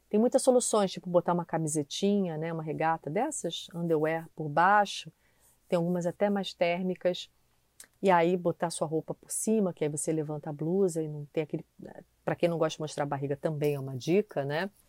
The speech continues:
E, mas tem peças de marcas desenvolvidas por mães empreendedoras, né? Claro que tinham que ser elas, essas maravilhosas, que tem zíper, né? Que tem uma abertura, que você só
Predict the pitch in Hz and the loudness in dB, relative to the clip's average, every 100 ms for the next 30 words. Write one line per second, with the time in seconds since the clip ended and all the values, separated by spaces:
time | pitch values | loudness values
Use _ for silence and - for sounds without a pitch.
0 | _ 202 220 240 233 - 269 294 - - | _ 4 6 6 2 4 4 4 4 8
1 | 220 196 - 269 285 - - 180 233 233 | 8 8 6 4 0 -4 -6 -2 2 2
2 | 185 196 - 214 - - 214 185 - - | 2 0 0 -2 -2 -12 -16 -18 -18 -4
3 | 175 196 170 147 143 - 285 269 196 185 | 2 4 4 2 2 2 4 6 6 6
4 | 185 175 165 165 220 226 185 175 170 175 | 4 2 2 2 6 8 10 8 6 0
5 | 151 160 - 269 202 156 165 190 - - | -4 -6 4 8 10 8 4 0 -6 -12
6 | - 139 - - - 170 151 160 180 160 | -8 -6 -6 -6 -2 2 4 4 -2 -6
7 | - - 147 143 143 208 185 180 220 262 | -8 -8 -8 -4 0 4 6 6 4 -2
8 | - _ _ 269 285 277 233 269 254 - | -10 _ _ 2 4 4 6 4 4 2
9 | 151 143 _ _ _ 208 208 - 214 214 | 0 0 _ _ _ 0 0 2 2 4
10 | 214 233 - 247 247 233 165 151 185 190 | 2 0 2 4 6 6 4 0 -2 -2
11 | 208 - 208 214 | -2 2 4 4